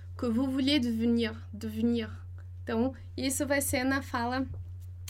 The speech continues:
é, falando rapidinho, vai ficar desse modo. E astronaute, astronaute, tá? Que o E ali do final não tem acento, não vai ser pronunciado também, ok?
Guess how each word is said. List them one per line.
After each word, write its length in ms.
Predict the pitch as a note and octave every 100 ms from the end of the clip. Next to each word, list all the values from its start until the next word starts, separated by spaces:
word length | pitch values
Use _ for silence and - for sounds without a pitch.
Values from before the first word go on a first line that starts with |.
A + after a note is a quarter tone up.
| - -
é, 160 | A3 G#3+
falando 320 | G3 A3+ A3+
rapidinho, 460 | B3 A3+ A#3+ A3+ A#3
vai 120 | A#3
ficar 180 | A3+ B3
desse 240 | A3+ -
modo. 260 | C4 G3 - - -
E 300 | - F4 A#4 - - -
astronaute, 960 | - C#4+ - - C#4 B3 G3+ G3+ - - - -
astronaute, 920 | A#3+ A#3 - B3 A3+ G#3 G3 - - - - - - -
tá? 240 | A3 B3+ D#4 - -
Que 240 | - C#4+ D4+
o 240 | C#4+ C4 - -
E 300 | B3 C4 D4
ali 240 | B3+ A3 A3+
do 120 | A3
final 360 | - C4+ C4+ C#4
não 160 | D4+
tem 200 | D4 D4
acento, 420 | D4+ - C4+ C4+
não 140 | C#4 C4+
vai 120 | C4
ser 140 | C4
pronunciado 680 | - - B3+ C4 - A#3 A3
também, 360 | - D4 D4 G3 - - - - -
ok? 280 | - F4+ -